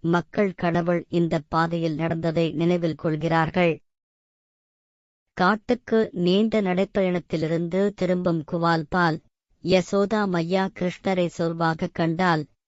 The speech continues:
மறுநாள் அவர்களுடன் செல்ல அனுமதிக்க மாட்டார் என்று நினைக்கிறார். அதனால்தான் அவர்கள் அனைவரும் அவரை நிம்மதியாக்க முயற்சிக்கிறார்கள். அவர்கள் நகைச்சுவைகளைச் சொல்லி,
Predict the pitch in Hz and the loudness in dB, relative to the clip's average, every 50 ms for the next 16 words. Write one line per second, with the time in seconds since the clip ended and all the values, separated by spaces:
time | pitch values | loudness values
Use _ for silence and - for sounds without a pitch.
0 | _ _ - 170 170 175 180 208 208 202 196 190 180 - - 180 175 170 170 165 | _ _ -2 0 0 2 2 2 0 0 0 0 -2 -4 -4 -2 -2 -2 -2 -2
1 | 165 165 165 160 165 170 160 - - 165 160 165 180 175 - - 170 175 175 180 | -2 -2 0 0 0 0 -2 -2 -4 -4 -2 -2 -2 -4 -4 -2 0 0 0 0
2 | 185 165 165 160 - - 165 156 151 160 160 156 _ - 180 170 165 - - 107 | 0 -2 -2 -4 -4 -2 -2 0 2 2 0 0 _ -2 0 0 0 -2 -2 -2
3 | 165 165 156 170 165 151 156 151 156 160 - - 180 - 185 180 170 156 - _ | -2 -2 0 -2 -2 -2 0 0 0 -2 -2 -2 0 2 2 4 2 2 -2 _
4 | _ _ _ _ _ _ _ - 170 170 165 170 165 165 160 160 151 151 202 190 | _ _ _ _ _ _ _ -2 0 0 2 2 2 2 2 2 0 0 0 0
5 | 170 160 160 - _ _ _ _ - 170 165 175 175 156 170 170 165 - _ _ | 0 0 0 -4 _ _ _ _ -2 0 0 0 0 0 0 0 0 -2 _ _
6 | - 165 165 165 165 160 175 175 175 165 165 - _ - 165 170 170 170 165 156 | -2 0 2 2 2 0 0 0 0 -2 -2 -4 _ -2 -2 0 0 0 0 0
7 | 147 156 170 175 185 196 202 190 196 185 196 247 - - - 214 185 165 165 170 | 0 0 0 0 2 0 0 -2 0 -2 -2 -2 -2 -4 -4 -4 -2 0 0 0
8 | 185 190 - - 165 - - 180 170 165 160 170 - 185 185 170 156 - _ _ | 0 -2 -4 -8 -10 -8 -4 0 2 2 2 2 2 2 2 2 0 -2 _ _
9 | _ _ _ _ _ _ _ _ _ _ _ _ _ _ _ _ _ _ - - | _ _ _ _ _ _ _ _ _ _ _ _ _ _ _ _ _ _ -4 -2
10 | 175 175 170 185 180 175 175 165 156 - _ - 165 175 175 180 208 247 240 - | 0 0 0 0 0 0 0 0 -2 -2 _ -2 0 0 2 2 0 0 -2 -2
11 | 240 214 208 202 185 190 175 170 - - - 180 165 165 165 165 160 - | -2 -2 0 0 0 0 0 -2 -2 -4 -4 -2 -2 0 0 0 -2 -4